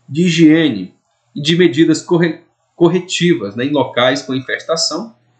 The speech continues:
e melhoria, né, nas condições de moradia. Assim também como se deve orientar a população para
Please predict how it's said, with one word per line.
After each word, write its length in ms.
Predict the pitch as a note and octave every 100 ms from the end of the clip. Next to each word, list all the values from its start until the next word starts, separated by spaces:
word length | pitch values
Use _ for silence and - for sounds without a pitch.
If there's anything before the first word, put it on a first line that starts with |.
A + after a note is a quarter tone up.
| _ _ _
e 120 | - F#3+
melhoria, 760 | F3+ G#3+ G#3 C#3+ C#3 E3 A#2
né, 120 | G#2
nas 200 | C3 C3+
condições 680 | - D#3 C#3 - - C3+ D3+
de 80 | C#3
moradia. 840 | D3 D#3 C3+ - C3+ C3+ F#2+ - _ _ _ _ _ _ _ -
Assim 360 | F3+ - C4+
também 320 | - C3 D#3
como 180 | - E3
se 160 | - C3+
deve 360 | C3 C3+ C3 -
orientar 640 | F3+ F#3+ D#3+ A#2 - D#3
a 60 | E3
população 800 | D3+ - C3+ B2+ - D#3 F3
para 520 | F3+ - G#2 F#2 -